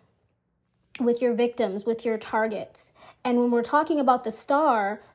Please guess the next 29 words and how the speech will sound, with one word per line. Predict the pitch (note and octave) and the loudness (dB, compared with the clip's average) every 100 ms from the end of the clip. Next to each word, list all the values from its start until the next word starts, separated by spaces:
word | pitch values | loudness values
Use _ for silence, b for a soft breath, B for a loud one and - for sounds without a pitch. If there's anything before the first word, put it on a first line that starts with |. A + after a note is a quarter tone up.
| G#3+ | 0
just | C4+ C#4 | 2 4
like | D4 C#4 | 0 2
the | A#3+ | -4
charismatic, | - B3+ A3+ A3 B3+ D#4+ E4 G#3 - B | 0 0 0 0 0 2 2 0 -8 B
this | G#3+ A3+ F#4+ - | 0 2 2 2
is | G4 F#4 | 2 2
seducing | C#4+ G#3+ C#4+ D4+ C#4+ C4 - | 0 2 0 0 -2 -2 0
on | B3+ B3 A#3+ | 0 2 0
a | A#3 A3 A3 A3 - - | 0 2 2 0 -6 -4
mass | A3 A3+ C4 C#4 C4+ | -2 0 0 -2 -4
level, | C#4 A3+ A#3 C4 A3+ | -6 -2 0 0 0
on | G3 A3 | 0 -2
a | G#3+ G#3 _ | -6 -10 _
grand | - G3+ C4+ D4+ D4 C#4 | -10 -4 -2 0 -2 -4
scale. | - - B3+ C4+ F3+ B2 G#3+ - _ | -8 0 4 4 2 -6 -12 -16 _
This | C4+ D4 | 2 2
is | F4 B3+ | 2 2
more | B3 C4 D4 C#4+ | 6 8 8 6
than | B3+ | 2
just | A#3+ B3+ - | 0 -2 -2
seducing | B3+ G3+ C4 C4 C4+ A#3+ A#3+ B B | -2 0 -2 0 0 0 -4 B B
one | A3 A#3 B3+ A3+ | -2 0 2 0
person. | G#3 - D#4+ F4+ A3 E3+ F#3+ B B B | -4 0 0 0 -6 -10 -14 B B B
The | B3+ | -2
star | B3 - C#4 C#4 F4+ E4+ C#4+ C#4+ B B _ | -2 -4 0 4 6 4 2 -2 B B _
is | B3+ | 0
able | A#3 C4 C4+ C#4 | 4 6 6 4
to | - C#4 | 2 -4
seduce | - B3+ G#3+ C4 C4 - | 0 -2 0 0 -2 -6